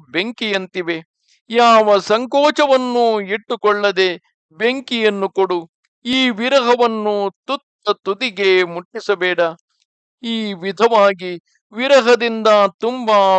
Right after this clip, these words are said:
ವ್ಯಾಕುಲನಾಗಿರುವ ಸೀತೆಯನ್ನು ನೋಡಿದ ಹನುಮಂತನು ಕ್ಷಣವೊಂದನ್ನು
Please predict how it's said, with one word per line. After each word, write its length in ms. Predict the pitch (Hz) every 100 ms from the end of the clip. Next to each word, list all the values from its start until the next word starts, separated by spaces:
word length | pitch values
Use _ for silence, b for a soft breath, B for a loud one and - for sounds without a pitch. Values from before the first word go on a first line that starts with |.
| 180
ವ್ಯಾಕುಲನಾಗಿರುವ 1000 | 160 196 220 233 196 185 185 180 175 170
ಸೀತೆಯನ್ನು 960 | 160 180 226 - 185 180 170 170 165 165
ನೋಡಿದ 460 | 156 180 202 156 156
ಹನುಮಂತನು 760 | - 135 202 185 170 175 165 151 b b b _ -
ಕ್ಷಣವೊಂದನ್ನು 1080 | 262 269 262 240 233 226 214 202 196 185